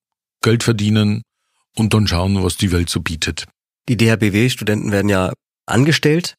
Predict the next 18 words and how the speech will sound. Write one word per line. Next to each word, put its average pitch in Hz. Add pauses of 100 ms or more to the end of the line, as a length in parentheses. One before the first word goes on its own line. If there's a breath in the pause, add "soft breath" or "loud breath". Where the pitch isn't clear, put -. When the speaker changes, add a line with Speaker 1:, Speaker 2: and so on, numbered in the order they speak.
Speaker 2:
in 104
Partnerunternehmen. 139
Ist -
es -
einfach, 139
diese 113
Partner 117
zu -
finden 139
nach 147
wie 160
vor? 180 (380)
Speaker 1:
Wir 123
ha-, -
tun 170
uns 151
mittlerweile 113
leichter 123